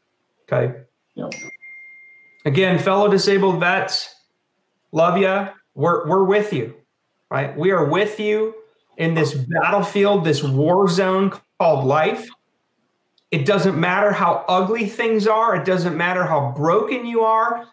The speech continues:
Speaker 1: I promise you, we've heard it. We've seen it. We've probably done it all. Right? There, there is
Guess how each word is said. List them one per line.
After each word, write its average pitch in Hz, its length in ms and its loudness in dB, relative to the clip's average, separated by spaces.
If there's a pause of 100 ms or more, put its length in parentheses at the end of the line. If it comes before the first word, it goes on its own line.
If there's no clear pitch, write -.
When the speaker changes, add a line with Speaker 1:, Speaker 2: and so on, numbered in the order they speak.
Speaker 1:
I 165 120 0
promise 202 600 -2
you, 226 140 -6
we've 180 240 -2
heard 220 400 0
it. 285 260 0 (440)
We've 175 260 -2
seen 254 420 -2
it. 262 260 -4 (120)
We've 302 260 0
probably 330 460 0 (120)
done 330 260 2
it 381 120 2
all. 139 280 -2 (1900)
Right? 196 380 -2 (100)
There, - 420 0
there 349 220 2
is 185 240 0